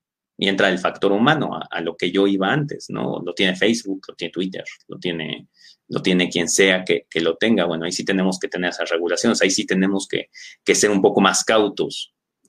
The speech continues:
en, en cómo, cómo estamos tratando los datos de las personas y cómo estamos tratando a las personas como, como seres humanos. Y, y ya para cerrar, pues simplemente tenemos el ejemplo China, donde están mis dos puntos de vista. Sí, el gobierno oprime,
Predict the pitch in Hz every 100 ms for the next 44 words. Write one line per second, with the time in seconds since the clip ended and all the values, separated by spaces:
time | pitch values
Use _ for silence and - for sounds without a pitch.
0 | _ - 87 87 85 - - 87 92 95
1 | 101 98 95 - 101 101 95 98 98 -
2 | 85 101 98 92 85 92 92 95 87 -
3 | - - 107 113 - - 92 92 92 92
4 | - 87 87 82 - - 73 - 95 87
5 | 78 - 85 82 - - 80 - 90 82
6 | - 113 131 - - _ - - - -
7 | _ _ - - 95 92 95 92 104 90
8 | 95 95 110 92 - 95 98 95 98 95
9 | 95 92 90 - 95 95 92 - 151 98
10 | 90 - 107 104 95 95 98 95 95 92
11 | 127 143 - - _ _ _ _ _ -
12 | - 117 123 107 101 107 104 104 90 123
13 | 135 117 101